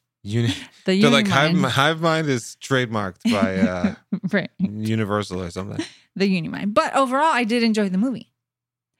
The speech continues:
Speaker 2: 'Cause I went
Speaker 1: Mm.
Speaker 2: into this, I went into this with the rumors of the swirling of like, oh,
Speaker 1: The
Speaker 2: this
Speaker 1: rumors
Speaker 2: is
Speaker 1: of
Speaker 2: the
Speaker 1: the swirling?
Speaker 2: Um, of the, <laughs> the least, what was it? The lowest rated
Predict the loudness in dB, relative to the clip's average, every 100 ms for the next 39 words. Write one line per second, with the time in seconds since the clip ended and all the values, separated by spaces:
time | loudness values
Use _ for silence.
0 | _ _ -2 2 2 2 2 2 0 2
1 | 2 2 -2 -8 _ 0 2 2 2 0
2 | 0 0 2 0 -2 -6 -2 0 2 2
3 | 2 0 -4 -6 -2 0 2 2 2 2
4 | 2 0 0 0 2 4 4 4 4 2
5 | 4 4 2 0 0 0 0 -2 -2 0
6 | 2 0 -6 -4 -2 2 2 2 0 0
7 | 0 0 2 2 2 0 2 2 4 2
8 | -2 -18 -20 -20 -20 -20 _ -2 0 0
9 | -2 -2 0 4 4 4 2 -2 0 2
10 | 2 2 2 0 -2